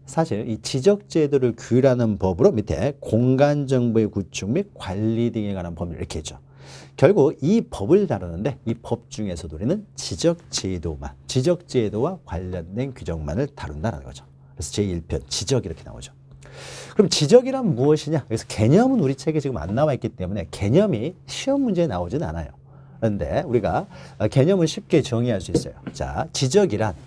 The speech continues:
토지를, 토지를 지적 공부에 등록하여 공시하는 일련의 제도를 우리는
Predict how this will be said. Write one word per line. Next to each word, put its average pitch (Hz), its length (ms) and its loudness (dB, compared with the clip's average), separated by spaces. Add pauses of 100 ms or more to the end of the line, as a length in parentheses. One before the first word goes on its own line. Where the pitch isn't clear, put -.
(420)
토지를, 147 520 4 (1120)
토지를 120 580 0 (380)
지적 175 600 2
공부에 107 520 2 (4000)
등록하여 143 1200 2 (440)
공시하는 143 920 4 (100)
일련의 120 640 0 (140)
제도를 101 480 -2
우리는 95 260 -4